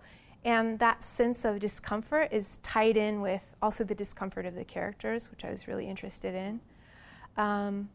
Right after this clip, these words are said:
and then the book changes even more stylistically towards the end. Um, and if, was that a right choice? I think so now. In twenty years, I might change my mind or something, but, um, you have to kinda go with, it felt intuitively right,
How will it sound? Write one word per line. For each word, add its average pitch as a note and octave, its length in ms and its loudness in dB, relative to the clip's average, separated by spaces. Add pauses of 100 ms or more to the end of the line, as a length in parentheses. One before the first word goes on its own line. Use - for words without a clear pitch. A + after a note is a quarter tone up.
(300)
and B3+ 140 6
then B3+ 60 8
the A#3+ 80 6
book A#3+ 160 6
changes G#3 360 2
even G#3 200 -2
more A3 160 2
stylistically F#3+ 720 -2
towards - 300 -8
the F#3 120 -6
end. F3+ 300 -4 (440)
Um, A3 280 2
and A#3+ 160 2 (180)
if, B3+ 220 0
was B3+ 100 6
that B3 160 8
a A#3+ 60 8
right A3+ 180 6
choice? C4+ 420 2 (140)
I B3+ 120 6
think C4 260 0
so G#3 420 4
now. G#3 360 4
In A3 180 -4 (220)
twenty A3 300 0
years, G3+ 220 0
I G3+ 80 0
might G3 180 -4
change G3 280 -6
my G3 100 -4
mind F#3 340 -6
or G#3+ 60 -8
something, G#3+ 460 -6
but, G3+ 260 -2 (480)
um, G3+ 340 -2 (140)
you - 80 -14
have C#4+ 140 -2
to C4 100 0
kinda A3+ 240 0
go G#3 240 4
with, G#3 300 -2 (1120)
it A#3+ 80 -2
felt - 320 4
intuitively G#3 720 0 (160)
right, F3 280 -4